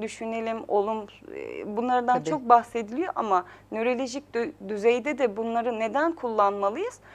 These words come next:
Speaker 1: E, bu konuya biraz farkındalık olsun diye, e, eğilmek istedim.
Speaker 2: Şahaneydi, çok tebrikler. Bugünkü konuğumuz kişisel gelişim uzmanı Firdevs Yalçın'dı.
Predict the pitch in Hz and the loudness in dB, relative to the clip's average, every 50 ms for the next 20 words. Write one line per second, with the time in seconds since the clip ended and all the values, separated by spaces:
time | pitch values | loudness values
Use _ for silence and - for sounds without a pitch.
0 | - - - - - - - 180 175 180 214 240 - 349 320 - - 330 311 302 | -20 -20 -20 -20 -8 -2 0 2 2 2 0 -2 -2 -2 -2 0 2 2 4 4
1 | 302 302 294 - - 262 294 330 285 302 311 302 277 302 294 - - 269 254 247 | 4 2 0 -2 -2 -2 -2 -2 -2 2 6 6 6 6 4 2 4 6 6 6
2 | 247 - 269 254 240 233 233 226 - 170 - - - - - - 220 220 233 226 | 4 0 -4 -2 0 0 0 0 0 -4 -4 -12 -16 -6 2 4 6 6 4 4
3 | - 254 240 226 190 196 190 226 294 320 - - - - - - - - - - | 0 -2 -2 0 -2 0 0 -2 -2 -4 -6 -12 -14 -12 -12 -12 -12 -10 -4 -2
4 | 208 214 190 175 175 175 170 170 - - - - - 151 143 147 151 160 - - | 0 0 0 0 0 -2 -4 -4 -8 -16 -12 -6 -6 -6 -4 -6 -8 -8 -10 -20
5 | - - - - - 156 143 147 147 147 147 147 147 147 - 139 - 139 - - | -20 -20 -20 -8 -6 -6 -6 -4 -6 -8 -8 -8 -10 -12 -12 -12 -14 -16 -12 -10
6 | 156 147 - - 165 151 147 139 143 143 - 160 151 156 147 - - - - - | -10 -10 -8 -4 -2 -2 -2 -4 -8 -8 -4 -4 -2 -2 -4 -8 -14 -20 -20 -20
7 | - - - - - 196 185 208 208 202 - 208 - - 190 185 185 180 170 185 | -20 -20 -20 -8 -6 -4 -2 0 -2 -2 -2 -6 -4 -4 -2 -2 -2 -4 -2 -2
8 | 220 262 277 - - - - - - - - 185 175 175 170 165 170 170 170 - | -2 -4 -4 -6 -12 -16 -16 -16 -16 -8 -4 -2 -2 0 0 0 -2 -2 -2 -4
9 | - 190 180 170 - 170 151 160 160 156 160 175 214 233 233 - - 170 156 147 | -6 -8 -8 -8 -8 -10 -10 -8 -8 -6 -4 -2 -4 -4 -4 -6 -6 -6 -4 -2
10 | 147 160 180 202 202 196 - 180 170 170 165 156 - - 190 180 175 165 185 208 | -2 -2 -2 -2 -2 -4 -6 -4 -4 -4 -6 -8 -8 -8 -8 -8 -6 -4 -4 -4
11 | 247 | -4